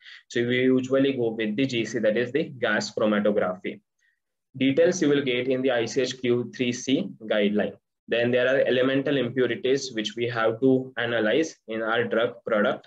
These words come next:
So the, the details are given in I C H Q three D R one guidelines. And now, nowadays, like, the most buzzing, uh, impurity which is talked in the pharmaceutical industry is that of nitrosamine impurities,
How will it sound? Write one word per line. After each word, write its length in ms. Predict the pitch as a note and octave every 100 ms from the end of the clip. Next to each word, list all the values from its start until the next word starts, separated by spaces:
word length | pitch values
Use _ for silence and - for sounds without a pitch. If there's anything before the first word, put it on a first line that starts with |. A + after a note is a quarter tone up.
| -
So 480 | A#2 A2 G#2+ G#2+ G#2+ _ -
the, 280 | G#2+ A2 G#2
the 140 | A#2 A#2
details 500 | A#2 A#2+ C#3 C#3+ C#3+
are 140 | A#2+
given 320 | A#2+ A#2 A2+
in 100 | C3
I 180 | A2 A2
C 180 | G#2+ A#2+
H 120 | -
Q 180 | A#2 A#2
three 260 | A2+ C3
D 260 | B2+ B2 C3 - _ _ _ A2+
R 180 | A2+ A2+
one 240 | B2+ A#2+
guidelines. 520 | G#2 G2+ G2+ D3 G#3 - _ _ _
And 320 | G#2+ A#2 A#2 A2+ A2+
now, 300 | A#2+ A#2 C#3+ D#3+ C3+ -
nowadays, 640 | B2 A#2+ C#3 C3+ C#3 D3+ D3
like, 240 | A#2+ B2 - -
the 80 |
most 560 | A#2 A2+ C3 C#3 C#3 - - G#2 A#2
buzzing, 560 | A#2+ A#2+ D3 D#3+ D#3+ -
uh, 280 | A2+ A2+ A2 B2
impurity 640 | B2+ C#3 C3+ C3+ E3+ - -
which 160 | A2
is 140 | A#2+ -
talked 360 | B2 A2 -
in 160 | A#2+ A#2+
the 80 | A#2+
pharmaceutical 580 | A#2 G#2+ G#2+ B2 B2 A#2
industry 640 | A2+ A2+ A2+ - C3 B2+
is 200 | A2+ A2
that 200 | G#2+ G#2+
of 140 | A#2 -
nitrosamine 640 | A2 G#2 A#2+ A#2 A2 A2+
impurities, 720 | G#2 G#2 A2 G#2 - F3 -